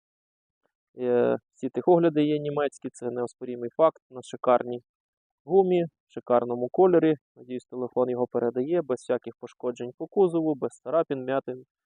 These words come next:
коциків з фаркопом, комплектація Life. Абсолютно відсутня корозія в слабких місцях,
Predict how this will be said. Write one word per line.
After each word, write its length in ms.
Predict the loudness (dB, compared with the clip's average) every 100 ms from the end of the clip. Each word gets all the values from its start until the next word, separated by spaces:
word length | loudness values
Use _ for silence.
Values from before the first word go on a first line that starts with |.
| _ _ _
коциків 520 | -2 -2 -4 -12 -12
з 100 | -12
фаркопом, 600 | -8 -8 2 2 4 2
комплектація 840 | 0 -6 -6 -8 -4 -4 -4 -4 2
Life. 360 | 4 2 0 _ _ _ _ _ _ _ _
Абсолютно 540 | -20 -8 -2 -2 -2
відсутня 540 | -4 -4 -6 -6 -6 -6
корозія 540 | -2 0 0 0 0 0
в 220 | -2 -6
слабких 540 | -6 -14 -14 -14 -16
місцях, 560 | -16 -12 2 4 2 _